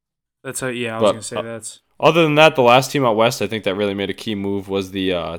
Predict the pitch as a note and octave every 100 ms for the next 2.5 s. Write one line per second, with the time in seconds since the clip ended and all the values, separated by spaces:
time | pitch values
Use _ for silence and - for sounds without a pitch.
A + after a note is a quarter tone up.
0 | - G2+ G#2 - G2 G2 F#2 - - G2+
1 | F2+ F2+ - F#2+ F2+ F2+ F#2 F#2 - F2+
2 | F2+ F#2 F#2 -